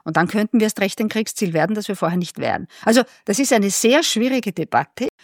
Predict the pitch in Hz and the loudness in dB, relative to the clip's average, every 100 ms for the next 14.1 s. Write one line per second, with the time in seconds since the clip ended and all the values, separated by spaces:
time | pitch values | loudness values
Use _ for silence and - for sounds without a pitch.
0 | _ - _ _ 170 175 208 196 190 202 | _ -20 _ _ 0 2 0 2 2 2
1 | 190 254 - - 247 - - - 165 156 | 4 2 0 -4 -6 -6 -4 -2 0 -2
2 | - - 180 247 - 147 185 220 - 165 | -2 0 2 0 -2 0 0 -2 -2 -4
3 | 160 165 147 135 185 220 - - 160 156 | -2 -4 0 2 2 -2 -2 -2 -2 -2
4 | 156 170 - 226 - - 196 - - 165 | 0 0 2 0 0 -8 -6 0 2 2
5 | - - 151 190 170 165 147 160 220 240 | 0 0 4 4 2 0 0 0 0 2
6 | 220 208 208 - _ - 175 160 - 170 | 2 2 0 -2 _ -6 -2 -2 -2 -2
7 | 180 - 147 180 - - _ 151 143 151 | -2 0 0 0 -2 -14 _ -2 0 -2
8 | 175 156 120 - 147 147 147 - 165 240 | 0 0 0 -2 -6 -4 -4 2 4 4
9 | - - _ _ - 175 - 190 185 170 | 0 -18 _ _ -6 -4 -2 0 2 4
10 | 160 214 190 165 175 202 202 _ _ _ | 2 0 2 0 2 -2 -4 _ _ _
11 | 180 170 165 170 170 - - 233 202 - | -2 2 4 4 0 0 -2 -2 -6 -2
12 | 185 175 185 160 - 277 311 - 202 175 | -2 -2 -4 -6 0 2 2 0 2 4
13 | 156 - 175 165 - 143 127 - - 123 | 2 0 0 0 -2 -4 -6 2 2 2